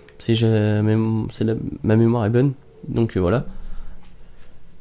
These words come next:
Déjà, ça, ça va être pas mal. Après, les mercredis, ça va être, euh,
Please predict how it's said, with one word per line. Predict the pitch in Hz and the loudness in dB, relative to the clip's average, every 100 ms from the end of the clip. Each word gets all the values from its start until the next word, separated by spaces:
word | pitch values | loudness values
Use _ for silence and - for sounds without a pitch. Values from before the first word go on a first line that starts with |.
| - | -6
Déjà, | 120 120 127 | 2 4 2
ça, | 123 | 0
ça | 120 | -2
va | |
être | 113 - | -4 -2
pas | 117 | 0
mal. | 135 - - - - - | 0 -2 -10 -16 -14 -2
Après, | 143 151 - - - 175 170 - - - | 2 2 0 -8 -2 0 0 -2 -12 -2
les | 147 160 | 2 6
mercredis, | 170 165 - 156 147 151 147 | 6 2 0 -2 0 0 -2
ça | 139 - 123 | -4 -2 -2
va | 117 | 0
être, | 117 - - | -4 -6 -2
euh, | 113 110 107 107 | 0 2 2 0